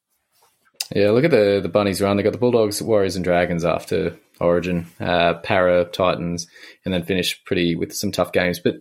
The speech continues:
you know, post-Origin is where Wayne Bennett tends to get his sides to lift. So I think as many Bunnies as you can sort of fit that warrants it in your side, that's, uh, the way to go. So I don't mind your little Latrell play, kind of a, a good pod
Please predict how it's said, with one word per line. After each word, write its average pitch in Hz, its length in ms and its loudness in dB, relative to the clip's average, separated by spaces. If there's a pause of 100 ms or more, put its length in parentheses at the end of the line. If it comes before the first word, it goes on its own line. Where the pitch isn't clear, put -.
you 151 100 0
know, 135 80 4
post-Origin 123 600 0
is 104 140 -2
where 110 140 2
Wayne 101 220 2
Bennett 98 240 0
tends 101 260 -4
to - 80 -12
get 95 80 0
his 90 100 -4
sides 87 300 0
to 95 80 -8
lift. 95 440 -4
So 104 200 0
I - 20 0
think 110 180 0
as 92 140 0
many 117 180 2
Bunnies 92 440 0
as 90 120 -8
you 90 60 -6
can 90 180 -6
sort 90 220 -4
of 85 80 -10
fit - 360 0
that 104 120 -2
warrants 110 400 0
it 101 180 -2
in 110 160 -2
your 82 80 -2
side, 95 380 2
that's, - 300 -4
uh, 92 180 2
the 90 80 -2
way 92 160 2
to 87 60 -2
go. 92 180 2
So - 160 -2
I 127 60 2
don't 175 100 2
mind 139 240 2
your 127 100 2
little 95 300 -4 (380)
Latrell 92 360 0
play, 120 220 -2
kind 135 220 -4
of 98 40 -4
a, 95 260 0
a 107 60 -4
good 110 200 -8
pod 104 340 2